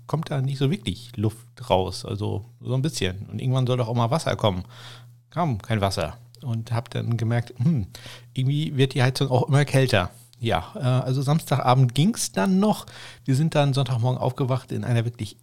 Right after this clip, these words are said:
eisig kalten Wohnung. Es ist zurzeit ja hier in Norddeutschland auch noch, ja, äh, sehr unangenehm kalt draußen. Ich glaube, Höchsttemperatur heute war irgendwie so minus zwei Grad. Also,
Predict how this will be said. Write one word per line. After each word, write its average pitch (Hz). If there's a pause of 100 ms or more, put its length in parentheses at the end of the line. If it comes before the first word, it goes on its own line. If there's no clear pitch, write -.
(120)
eisig 123
kalten 113
Wohnung. 160
Es 127
ist -
zurzeit 123
ja 113
hier 117
in 117
Norddeutschland 117
auch 151
noch, 139 (420)
ja, 113
äh, 120 (220)
sehr 160
unangenehm 110
kalt 110
draußen. 135
Ich 143
glaube, 107
Höchsttemperatur 123
heute 131
war 120
irgendwie 110
so 113
minus 117
zwei -
Grad. 120
Also, 123